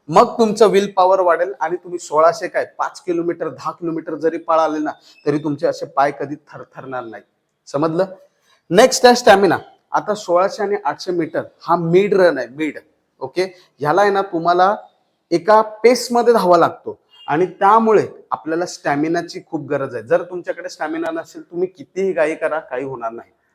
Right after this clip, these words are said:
ओके, म्हणून स्टॅमिनासाठी आपण काय करतो? आपण शूट मारतो, हिट्स मारतो, शूटलाच हिट्स म्हणतात. ओके, स्पीड वर्कआउट करतो. शूट आणि हिट्स कसे असतात?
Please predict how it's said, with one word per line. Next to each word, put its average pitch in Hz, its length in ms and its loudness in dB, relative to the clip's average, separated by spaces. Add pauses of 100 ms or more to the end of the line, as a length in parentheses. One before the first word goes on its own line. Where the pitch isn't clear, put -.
ओके, 185 340 -4 (380)
म्हणून 190 340 6 (280)
स्टॅमिनासाठी 220 680 2
आपण 208 240 2
काय 196 160 4
करतो? - 360 -6 (340)
आपण 170 480 0
शूट 175 340 -6
मारतो, 175 540 -2
हिट्स - 420 -6
मारतो, 143 440 -4
शूटलाच 160 520 -10
हिट्स 185 240 -6
म्हणतात. 117 280 -8 (280)
ओके, 202 440 -6 (280)
स्पीड 233 380 -2
वर्कआउट 175 440 6
करतो. - 400 -10 (540)
शूट 220 360 0
आणि 196 240 2
हिट्स 202 300 -2
कसे 208 240 -4
असतात? 190 280 0